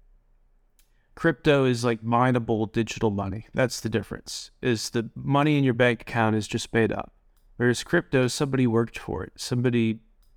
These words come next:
exchanged, you know, computing time and energy costs for the chance to earn a Bitcoin or whatever they were mining, to earn a Litecoin, et cetera.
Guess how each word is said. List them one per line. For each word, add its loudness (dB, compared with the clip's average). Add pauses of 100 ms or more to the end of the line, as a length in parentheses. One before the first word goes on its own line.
(160)
exchanged, 0
you 0
know, 0
computing -2
time 2
and -2
energy 0
costs 0 (520)
for 0
the 0
chance 0
to -10
earn 2
a -2
Bitcoin -4 (240)
or -2
whatever 2
they 2
were 2
mining, -2
to -16
earn 2
a 2
Litecoin, -4
et -16
cetera. -8